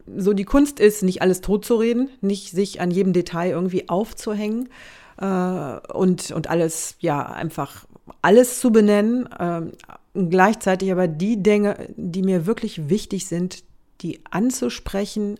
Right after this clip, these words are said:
und die auch, wenn sie sich nicht beim ersten Mal lösen lassen, da dran zu bleiben. Weil... Ähm, Paare sammeln oft.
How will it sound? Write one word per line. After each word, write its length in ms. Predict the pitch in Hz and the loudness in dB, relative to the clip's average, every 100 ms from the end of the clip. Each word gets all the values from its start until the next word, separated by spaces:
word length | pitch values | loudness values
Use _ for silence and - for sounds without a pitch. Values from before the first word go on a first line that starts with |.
| _ | _
und 420 | 175 175 - 160 | -6 -6 -8 -10
die 220 | 180 175 | -8 -6
auch, 280 | 160 156 156 | -4 -4 -4
wenn 120 | 156 | -4
sie 120 | 147 | -2
sich 180 | 143 143 | -4 0
nicht 160 | 226 254 | 0 2
beim 160 | 175 | 2
ersten 400 | 170 175 170 - 160 | 2 0 -2 -4 -4
Mal 180 | 151 | -4
lösen 340 | 151 165 185 160 | -2 0 0 -2
lassen, 320 | 151 - 151 | -6 -6 -8
da 180 | 147 143 | -6 -6
dran 320 | 143 151 214 | -6 -4 -4
zu 180 | 233 151 | -6 -10
bleiben. 460 | 147 139 131 135 - - - - - - - | -10 -8 -10 -10 -14 -20 -20 -20 -20 -20 -6
Weil... 400 | 175 180 170 - | -2 0 0 0
Ähm, 300 | 160 170 165 - - - - _ - _ - _ _ - | -2 -2 -6 -12 -20 -20 -20 _ -20 _ -20 _ _ -8
Paare 300 | 170 202 208 | -4 0 0
sammeln 460 | 143 190 262 185 | 0 0 2 0
oft. 400 | 143 143 - - | -2 -6 -8 -16